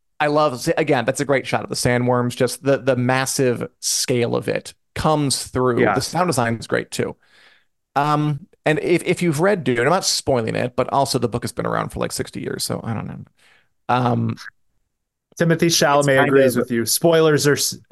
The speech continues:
Speaker 2: they don't make any sense. Who cares with Dune?
Speaker 1: There are things they change. There are things they alter.
Speaker 2: Okay.
Speaker 1: But, uh, in
Speaker 2: How
Speaker 1: general, this is Paul Atreides becoming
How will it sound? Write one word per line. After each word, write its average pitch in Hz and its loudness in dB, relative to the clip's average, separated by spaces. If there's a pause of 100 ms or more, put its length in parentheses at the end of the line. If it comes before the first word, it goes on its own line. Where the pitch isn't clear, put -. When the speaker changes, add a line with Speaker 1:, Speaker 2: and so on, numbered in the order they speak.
(180)
Speaker 2:
they 151 2
don't 156 2
make 151 2
any 151 2
sense. 107 -2
Who 165 0
cares 117 2
with 127 -2
Dune? 110 -2 (560)
Speaker 1:
There 208 6
are 294 4
things 294 0
they 190 2
change. 135 -2
There 143 4
are 170 4
things 170 0
they 123 2
alter. 127 -2
Speaker 2:
Okay. 196 2 (360)
Speaker 1:
But, 135 2
uh, 131 4
in 226 2
Speaker 2:
How 220 4
Speaker 1:
general, 123 2
this 147 0
is 147 2 (480)
Paul 147 2
Atreides 131 0
becoming 123 0